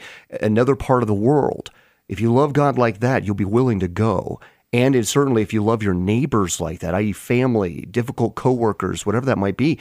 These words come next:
whomever that might be, you certainly will make yourself vulnerable to the wounds that come with being that, uh, available and tender and listening.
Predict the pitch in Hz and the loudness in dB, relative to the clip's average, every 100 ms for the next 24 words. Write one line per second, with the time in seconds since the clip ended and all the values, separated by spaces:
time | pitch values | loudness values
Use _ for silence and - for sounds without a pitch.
0 | - - - - 107 117 185 147 95 92 | -10 -20 -20 -14 -6 0 2 2 2 -2
1 | 92 92 87 95 92 104 117 - 143 147 | -4 -4 -6 -6 -6 -2 -2 2 0 2
2 | 127 107 104 104 113 - 101 - 92 87 | 0 0 0 0 0 -2 -4 -2 -4 -2
3 | 98 123 170 110 92 85 92 - _ - | 0 2 2 0 0 -4 -4 -8 _ -4
4 | 127 104 90 92 143 156 95 95 - 113 | -2 0 -2 2 2 2 0 -2 -4 -6
5 | - 127 135 104 107 - - - _ _ | -2 -2 0 0 0 -2 -20 -20 _ _
6 | 104 95 113 127 131 107 107 107 120 - | -14 -4 0 2 2 0 -2 -2 -4 -6
7 | - _ _ _ - 110 - 110 92 - | -16 _ _ _ -12 -10 -6 -8 -8 -4
8 | 110 127 143 - 87 - _ _ _ - | -2 0 0 0 -6 -8 _ _ _ -4
9 | 107 95 - - 143 147 104 69 - _ | -4 -4 -8 -2 0 2 0 -2 -8 _
10 | _ - 107 98 120 160 - 120 82 76 | _ -6 -6 -2 0 0 0 0 -2 -8
11 | 107 | -18